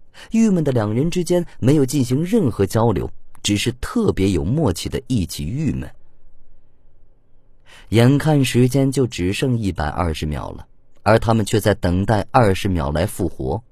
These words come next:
别说有这耽误的二十秒了，就是没这二十秒，两人也只能去瞎猫乱撞死耗子了。“分开走！”两人却还不肯放弃。二十秒后一复活，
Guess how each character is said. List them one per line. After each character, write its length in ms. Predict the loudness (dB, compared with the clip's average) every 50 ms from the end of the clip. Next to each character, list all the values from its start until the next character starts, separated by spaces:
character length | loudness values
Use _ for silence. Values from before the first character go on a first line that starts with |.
| _ _ _ _ _ -20 -20 -20 -20 -20 -16 -2
别 280 | 2 6 8 8 8 8
说 300 | 6 6 6 6 6 6
有 260 | 6 6 6 6 6
这 140 | 4 2 2
耽 260 | 4 4 4 6 4
误 100 | 4 2
的 120 | 2 0 2
二 200 | 2 2 2 2
十 120 | 0 -2
秒 240 | -2 -2 -4 -4 -6
了， 140 | -8 -8 -10 -12 -14 -16 -18 -18 -18 -16 -16 -14 -4 4
就 160 | 4 6 6
是 160 | 6 4 2
没 340 | 4 4 4 4 4 4 4
这 120 | 2 2
二 220 | 2 2 2 0 0
十 120 | 0 -4
秒， 260 | -4 -4 -6 -8 -12 -14 -16 -10 -2
两 320 | 2 4 4 4 4 2
人 260 | 2 2 0 0 -2 -4 -6 -2
也 120 | 0 2 2
只 160 | 2 0 -2
能 160 | 0 0 -2
去 160 | -2 -2 -4
瞎 320 | -4 -2 -2 0 0 2 0
猫 240 | 0 0 0 0
乱 320 | 0 2 2 2 2 0 0
撞 220 | 0 0 0 0 -2
死 220 | -4 -6 -8 -8
耗 260 | -2 0 0 0 0
子 120 | -2 -6 -10
了。 120 | -10 -14 -18 -20 -20 -18 -18 -18 -18 -20 -20 -20 -20 -20 -20 -20 -20 -20 -20 -20 -20 -20 -20 -20 -20 -20 -20 -20 -20 -18 -14 -12 -10 -10 -10 -10 -10 -12 -4
“分 140 | -2 -2 2
开 120 | 2 4
走！” 260 | 4 4 4 4 0 -12 -18 -18 -18 -16 -16 -18 -18 -16 -16 -14 -12 -12 -10 -10 -10 -12 -14 -16 -20 -10
两 260 | -2 2 2 4 4 4
人 160 | 2 2 2
却 120 | 2 0
还 160 | 2 2 2
不 120 | 2 2 0
肯 180 | 0 0 0
放 200 | 2 2 0 0
弃。 220 | 0 -2 -4 -6 -8 -12 -18 -20 -20 -20 -20 -20 -20 -20 -20 -20 -20 -20 -20 -20 -20 -20 -14 2
二 180 | 6 8 8 8
十 100 | 6 4
秒 160 | 4 4 2
后 160 | 4 4 4
一 100 | 4 4
复 180 | 2 2 2 2
活， 280 | 4 4 4 2 2